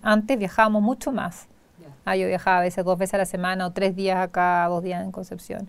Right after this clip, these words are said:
Speaker 1: Y esto de la, de la videoconferencia, en algún minuto dijimos, "Ya, instalemos videoconferencia en muchas salas o en casi
Speaker 2: Ujú.
Speaker 1: todas las salas de reuniones y bajemos los viajes".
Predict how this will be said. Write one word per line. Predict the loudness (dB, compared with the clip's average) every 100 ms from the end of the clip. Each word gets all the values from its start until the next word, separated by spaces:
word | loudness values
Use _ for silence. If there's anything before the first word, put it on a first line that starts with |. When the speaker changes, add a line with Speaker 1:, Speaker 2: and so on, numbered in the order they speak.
| -16 -20 -20 _ _
Speaker 1:
Y | -4
esto | -2 2
de | 4
la, | 4 2
de | 0 0
la | 0 0 0
videoconferencia, | -2 -2 -2 0 2 2
en | 2
algún | 4
minuto | 4 2
dijimos, | 0 0 -4
"Ya, | -4
instalemos | -2 2 4 4
videoconferencia | 6 4 4 2 2 2 0 0 0
en | -2 -4 -4
muchas | 2 2 2 -2
salas | 2 4 4 2 0
o | -2
en |
casi | -2 -4
Speaker 2:
Ujú. | 0
Speaker 1:
todas | 2
las | 2
salas | 0 0
de |
reuniones | 0 0 -2 -2
y | -2
bajemos | -2 -2 -4 -2
los | -4
viajes". | -4 -8 -10 -18